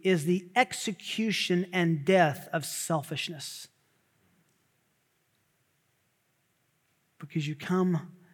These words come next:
to the body of Christ for what you can contribute,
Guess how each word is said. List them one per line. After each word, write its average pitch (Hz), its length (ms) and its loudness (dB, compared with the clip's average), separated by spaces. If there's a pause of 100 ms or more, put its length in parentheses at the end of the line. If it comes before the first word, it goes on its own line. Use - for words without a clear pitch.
(280)
to 165 100 -4
the 151 80 -2
body 165 320 0
of 156 100 -4
Christ 151 540 -4
for 156 100 -6
what 160 200 -4
you 160 120 -2
can 156 180 -6
contribute, 180 680 -4